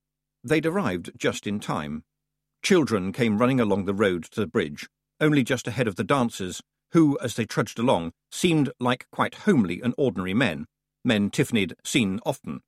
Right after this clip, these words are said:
working in forges or driving carts. They all wore white clothes, or at least clothes that had been white once, and like the audience, they looked a bit sheepish, their expressions suggesting that this was all just a bit of fun, really,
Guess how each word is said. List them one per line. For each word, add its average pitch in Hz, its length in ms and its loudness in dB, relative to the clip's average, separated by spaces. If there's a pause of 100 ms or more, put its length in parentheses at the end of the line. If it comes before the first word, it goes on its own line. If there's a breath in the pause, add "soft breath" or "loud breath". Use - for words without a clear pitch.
(200)
working 107 320 2
in 98 100 -2
forges 131 540 -2
or 90 80 -8
driving 87 360 -4
carts. - 540 -4 (480)
They 143 140 0
all 143 280 2
wore 107 360 2
white 107 280 -2
clothes, 80 460 -2 (320)
or 143 120 2
at 123 60 0
least 135 240 -4
clothes 113 380 2
that 120 100 -2
had 120 120 -4
been 117 220 2
white 98 280 -2
once, 98 440 -4 (500)
and 180 100 0
like 233 180 2
the 185 120 2
audience, 98 580 0
they 175 120 0
looked 135 240 -2
a 117 40 -8
bit 107 160 -8
sheepish, - 580 -8 (500)
their 135 120 2
expressions 117 640 -2
suggesting 107 540 -2 (200)
that - 100 -4
this 185 140 -2
was 160 140 0
all 147 240 4 (140)
just - 220 0
a - 40 -4
bit 120 120 -2
of 110 80 -4
fun, 90 340 0
really, 82 300 -4